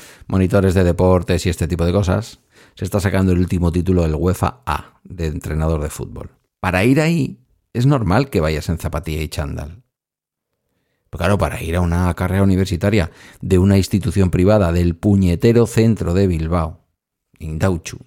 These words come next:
Speaker 2: es decir, la zona más exclusiva de Bilbao, pues no es lo suyo. Pero no lo entienden. No lo entienden y eso va a ser difícil, ¿eh? Yo creo que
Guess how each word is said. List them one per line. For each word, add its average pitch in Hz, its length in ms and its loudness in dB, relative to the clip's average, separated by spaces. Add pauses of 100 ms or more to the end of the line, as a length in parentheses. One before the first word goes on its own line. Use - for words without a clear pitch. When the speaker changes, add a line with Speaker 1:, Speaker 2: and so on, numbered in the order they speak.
(120)
Speaker 2:
es - 180 -14
decir, 87 220 -4
la 73 120 -6
zona 87 220 0
más 92 200 0
exclusiva 85 640 -4
de 78 120 -6
Bilbao, 85 540 -6 (1300)
pues 82 320 -4
no 82 140 -2
es 80 60 -2
lo 78 140 -4
suyo. 78 320 -10 (680)
Pero 101 180 4
no 113 100 4
lo 135 60 4
entienden. 127 540 0 (1080)
No 110 120 2
lo 131 60 6
entienden 139 340 4
y 98 80 4
eso 98 160 2
va 117 60 4
a - 20 2
ser 117 160 0
difícil, 95 480 -4
¿eh? 123 240 -4 (160)
Yo 98 140 -4
creo 95 220 -2
que 87 720 -2